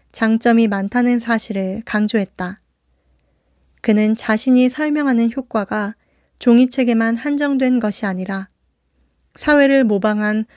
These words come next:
복잡한 서사에 몰입하는 경험과 관련이 있다고 말했다. 그의 연구는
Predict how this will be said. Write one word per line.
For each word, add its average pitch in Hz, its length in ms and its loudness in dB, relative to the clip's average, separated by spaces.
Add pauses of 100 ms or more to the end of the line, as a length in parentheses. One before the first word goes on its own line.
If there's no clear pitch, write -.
(140)
복잡한 247 640 -2
서사에 247 600 0
몰입하는 233 560 2
경험과 196 640 -4 (220)
관련이 220 560 2
있다고 202 460 -6
말했다. 185 580 -8 (1200)
그의 220 320 4
연구는 208 600 -2